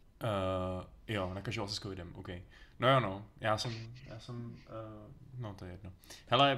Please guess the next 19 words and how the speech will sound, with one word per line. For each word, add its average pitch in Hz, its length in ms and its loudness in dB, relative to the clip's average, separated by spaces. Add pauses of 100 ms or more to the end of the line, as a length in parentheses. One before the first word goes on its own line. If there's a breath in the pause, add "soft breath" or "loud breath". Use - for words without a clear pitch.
ptá, 123 300 4 (440)
ptá 117 300 10
se 127 380 8
nás 123 380 10
Jakub 127 220 2
Horský, 120 320 2
jestli 123 180 0
máme 123 160 2
nějaké 123 240 2
speciální 123 440 2
vánoční 120 420 4
tradice 110 360 0
nebo 113 140 -2
něco, 117 240 -4
co 117 120 -6
děláme 110 280 2
pouze 120 300 2
na 120 60 4
Vánoce. 120 440 2